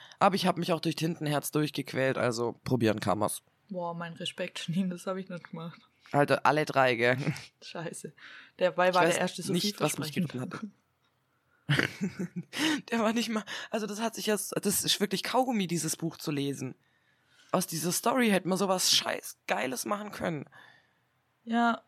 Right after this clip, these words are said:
Speaker 1: Und man setzt den Kaugummi. Ja.
Speaker 2: Ja, aber der Film ist auch, wow.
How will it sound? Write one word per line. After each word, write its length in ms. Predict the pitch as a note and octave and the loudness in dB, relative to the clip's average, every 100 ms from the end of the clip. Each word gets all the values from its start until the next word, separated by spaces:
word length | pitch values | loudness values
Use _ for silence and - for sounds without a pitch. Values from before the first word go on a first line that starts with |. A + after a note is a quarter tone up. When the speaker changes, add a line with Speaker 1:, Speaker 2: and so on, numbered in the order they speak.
| A#3 | -6
Speaker 1:
Und 120 | F#3+ | 0
man 100 | G3 F3+ | 2 0
setzt 240 | F3+ - | 0 -2
den 60 | F3+ | -2
Kaugummi. 500 | F#3 F#3+ E3 D3+ E3 _ _ | -2 -2 -4 -8 -12 _ _
Ja. 160 | A3 G#3 | -4 0
Speaker 2:
Ja, 260 | C#3+ A#3+ - - _ | 0 -2 -8 -20 _
aber 300 | - F#3+ F3+ | -4 -2 -2
der 220 | F3 F3 | -2 -6
Film 400 | E3 - G3+ G3+ F3 | -8 -8 -6 -4 -6
ist 120 | F#3 | -6
auch, 320 | F#3 F3+ - | -4 -6 -10
wow. 560 | G3 F3+ E3+ - - | -16 -10 -6 -6 -8